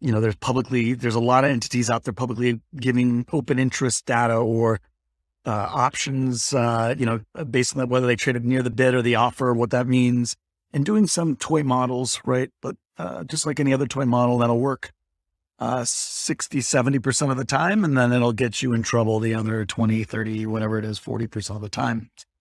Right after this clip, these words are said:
Um, and so getting it right is, is difficult. The first, that's the first step. Second step is once you have the data, if you have the accurate data, is, is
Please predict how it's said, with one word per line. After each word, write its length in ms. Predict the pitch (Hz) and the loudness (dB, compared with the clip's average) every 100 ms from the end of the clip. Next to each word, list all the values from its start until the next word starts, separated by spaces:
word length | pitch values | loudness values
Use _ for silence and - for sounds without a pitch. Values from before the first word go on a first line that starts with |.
| _ _ _ _ | _ _ _ _
Um, 520 | 123 117 113 113 110 - _ _ | 2 4 4 2 0 -6 _ _
and 180 | - 113 | 0 0
so 540 | - 131 120 117 113 - _ | 2 2 4 2 0 -6 _
getting 220 | 135 131 | 0 2
it 100 | 127 | 2
right 300 | - 123 120 | 2 2 2
is, 200 | 113 104 - | -2 -6 -6
is 180 | 107 | -6
difficult. 420 | - 131 131 - - | -4 -4 -4 -8 -6
The 100 | 113 | 0
first, 220 | 165 151 | 2 2
that's 160 | 147 | 0
the 60 | 139 | 0
first 220 | - 165 | 0 0
step. 120 | 131 | -2
Second 420 | 117 - 160 156 139 | -2 -2 0 0 0
step 300 | 156 123 139 | 0 0 0
is 260 | 113 113 - - - | -2 -4 -10 -20 -4
once 200 | 151 151 | 0 2
you 80 | 147 | 2
have 260 | 131 175 175 | 2 2 0
the 60 | |
data, 360 | 135 120 110 120 | 0 0 0 -2
if 140 | 113 | 0
you 80 | 139 | 2
have 180 | 117 123 | 4 4
the 140 | 120 | 4
accurate 400 | 120 113 - 117 | 2 0 -4 -4
data, 300 | 104 110 110 | -4 -4 -2
is, 240 | 113 107 - | 0 -2 -4
is 380 | 131 110 98 | -4 -4 -4